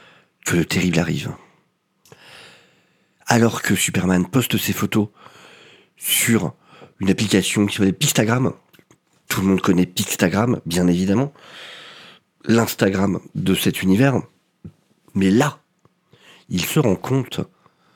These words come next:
que son adversaire, son arc-ennemi, l'homme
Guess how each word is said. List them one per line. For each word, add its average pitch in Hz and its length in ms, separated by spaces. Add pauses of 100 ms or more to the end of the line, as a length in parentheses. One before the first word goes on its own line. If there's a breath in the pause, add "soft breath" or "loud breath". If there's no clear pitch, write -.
(320 soft breath)
que - 140
son 85 300
adversaire, 90 720 (320 loud breath)
son 95 240
arc-ennemi, 95 580 (920 soft breath)
l'homme 107 400